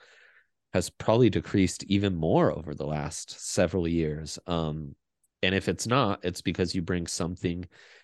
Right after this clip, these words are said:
in coverage, and Jack Campbell just doesn't bring enough in coverage to have justified a top twenty pick.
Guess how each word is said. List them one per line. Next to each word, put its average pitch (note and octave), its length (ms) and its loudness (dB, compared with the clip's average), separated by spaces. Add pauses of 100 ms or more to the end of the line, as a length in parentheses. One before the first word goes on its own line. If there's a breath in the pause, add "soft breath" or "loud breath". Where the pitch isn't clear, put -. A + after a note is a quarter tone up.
(140)
in F2 520 0 (260)
coverage, - 600 0 (120)
and E2+ 300 -2
Jack E2+ 240 0
Campbell E2+ 360 -4
just D#2+ 260 -6
doesn't D#2 280 -2
bring D#2 180 -6
enough D2 280 -6
in C#2 100 -10
coverage C#2+ 460 -8
to E2+ 100 -4
have C#2+ 140 -6
justified C#2 600 -6 (560 soft breath)
a - 80 -2
top G#2 240 2
twenty F2+ 260 -2
pick. - 320 -4